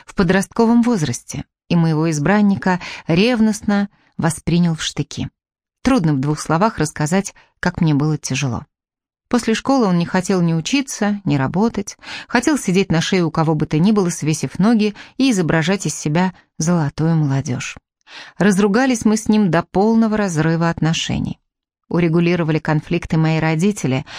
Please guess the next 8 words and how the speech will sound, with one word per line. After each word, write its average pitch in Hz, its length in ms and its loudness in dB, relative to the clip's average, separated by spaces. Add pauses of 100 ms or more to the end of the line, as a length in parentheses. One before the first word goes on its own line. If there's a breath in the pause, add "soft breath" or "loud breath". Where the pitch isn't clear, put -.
(160 loud breath)
от - 140 -4
которых 190 400 0
я 180 80 2
долгое 170 380 2
время 190 280 2
скрывала 175 540 0
Сашины 160 480 -2
похождения, 208 760 2